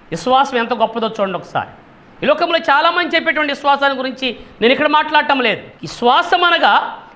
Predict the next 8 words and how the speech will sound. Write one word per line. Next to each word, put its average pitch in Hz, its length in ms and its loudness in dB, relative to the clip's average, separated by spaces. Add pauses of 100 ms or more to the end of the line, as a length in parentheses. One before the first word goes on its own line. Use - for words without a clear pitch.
క్రీస్తు 330 400 0
ప్రభువారు 262 540 2
ప్రభు 226 360 0
అని 262 140 2
నువ్వు 285 160 -2
నమ్మాలి. 240 400 2 (560)
అలా 208 120 2
విశ్వసిస్తేనే 285 960 0